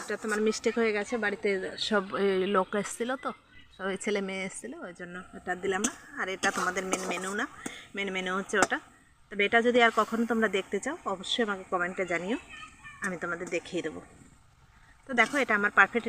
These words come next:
রেডি হয়ে গেছে, এবার আমি নামিয়ে নেব। যারা এসব জিনিস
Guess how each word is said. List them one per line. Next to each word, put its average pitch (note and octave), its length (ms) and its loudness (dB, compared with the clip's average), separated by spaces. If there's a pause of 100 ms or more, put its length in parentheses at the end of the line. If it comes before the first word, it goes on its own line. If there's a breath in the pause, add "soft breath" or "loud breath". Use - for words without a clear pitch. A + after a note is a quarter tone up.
রেডি F#3+ 220 2
হয়ে G3 180 2
গেছে, G3 200 -2 (500)
এবার F3+ 140 2 (100)
আমি B3+ 120 -2 (400)
নামিয়ে D#3+ 300 0
নেব। F2 140 -14 (1700)
যারা A#3 160 2 (100)
এসব C4 240 0
জিনিস C4 180 4